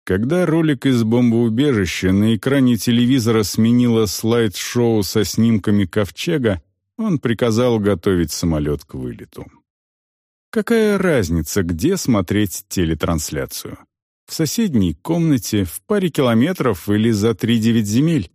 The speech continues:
картинка на экране одна и та же. Ковчег он упустил, троица переиграла его, сумела договориться с Интерполом,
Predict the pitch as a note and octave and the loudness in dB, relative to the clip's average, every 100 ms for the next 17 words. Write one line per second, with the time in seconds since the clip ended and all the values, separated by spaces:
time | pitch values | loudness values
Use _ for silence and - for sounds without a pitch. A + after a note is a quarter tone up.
0 | - F3 F#3+ - A#3 - G3 G3 F3+ G3 | -8 -6 -4 0 0 0 0 0 0 0
1 | F#3+ F#3 E3+ C#3+ E3 F3 D#3+ - F3 D3 | 2 2 0 0 0 0 -2 -4 -4 -4
2 | E2 - _ _ _ _ _ _ _ _ | -6 -12 _ _ _ _ _ _ _ _
3 | _ _ - F2+ - - G3 A3 - - | _ _ -4 -4 -6 -6 -4 -6 -8 -4
4 | C#3 D3 D3+ C#3 - C3+ - - F#3 E3+ | -2 0 0 -2 -2 -4 -6 -8 -4 -2
5 | E2+ - _ _ _ _ E3 F3+ E3 - | -2 -8 _ _ _ _ -2 0 0 -2
6 | D#3+ - F3 F3 F3 D3+ B2 F#2+ D2+ D2 | -4 -2 -2 0 0 0 0 0 0 -4
7 | C#2+ C2 - _ _ _ - - B2+ C3+ | -6 -10 -14 _ _ _ -14 -2 2 4
8 | C#3+ C3 A#2+ B2 A#2+ B2+ C3 - B2 - | 4 2 0 0 0 0 -2 -2 -2 0
9 | B2 B2+ A#2 - D#3+ B2 G#2 | 0 2 -2 0 2 2 0